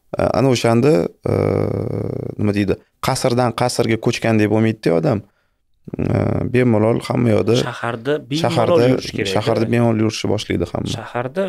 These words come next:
Speaker 2: u faqat xavfsizlik deganimizda biza, e, xavfsizlik nuqtai nazari faqat moshina urib ketishi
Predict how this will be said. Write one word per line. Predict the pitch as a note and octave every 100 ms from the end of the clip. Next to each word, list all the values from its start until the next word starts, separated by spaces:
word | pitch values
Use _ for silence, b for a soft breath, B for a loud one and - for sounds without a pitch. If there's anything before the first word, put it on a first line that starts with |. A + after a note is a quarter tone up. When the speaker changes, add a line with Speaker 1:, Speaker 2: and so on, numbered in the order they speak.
| A#2
Speaker 2:
u | C#3 C#3+ B2 - _ _ -
faqat | C3 - E3+ -
xavfsizlik | - A#2+ - C3+ B2+ D3+ B2+
deganimizda | B2 B2 B2 A#2+ A#2+ A#2+ D#3+
biza, | A#2+ A2 C3+ C#3+ -
e, | G#2+ G2 G2 F2
xavfsizlik | - G#2+ - A#2+ C3 B2+
nuqtai | A#2 - A#2+
nazari | A#2 A2 A#2+ C3
faqat | A2 G2 A#2 - _ _ _
moshina | A#2+ A#2 C3
urib | A2+ -
ketishi | A2 - A2+